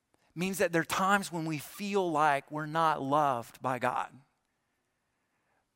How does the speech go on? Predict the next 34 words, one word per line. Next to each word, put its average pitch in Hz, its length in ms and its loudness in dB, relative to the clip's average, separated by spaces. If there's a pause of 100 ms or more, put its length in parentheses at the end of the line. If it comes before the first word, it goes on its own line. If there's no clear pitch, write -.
(260)
But 156 120 0
we 165 100 2
don't 185 160 0
live 175 180 4
by 160 140 4
feelings. 143 560 -2
We 139 80 -6
live 147 180 0
by 151 140 2
the 131 120 -6
truth. 160 300 -4
That's 151 200 -4
what 156 160 -8
Paul 147 280 -2
is 127 60 -4
saying. 139 400 -4
Nothing 160 400 2
can 127 140 -14
separate 139 500 -6
us 131 280 -8 (300)
from 143 200 -6
the 143 80 -2
love 143 220 2
of 143 120 -6
Christ. 131 460 0
Not, 156 260 -6
not 160 180 -2
tribulation, 175 800 2
he 185 80 -8
says, 185 400 2
not 143 220 -4
distress, 170 640 4 (320)
persecution, 180 880 -6
famine, 190 680 -4